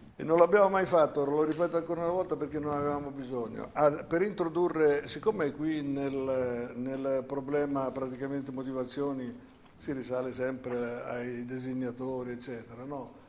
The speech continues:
Alle griglie e via andare, allora io voglio precisare una cosa,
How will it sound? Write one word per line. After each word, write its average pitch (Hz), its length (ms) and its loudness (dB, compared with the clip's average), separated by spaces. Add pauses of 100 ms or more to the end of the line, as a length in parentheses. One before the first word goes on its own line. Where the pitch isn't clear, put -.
(220)
Alle 139 260 -6
griglie 143 500 -2
e 135 40 -2
via 135 180 -2
andare, 113 600 -6 (380)
allora 185 200 2
io 190 200 2
voglio 156 260 4
precisare 147 480 0
una 143 180 -2
cosa, 110 580 -8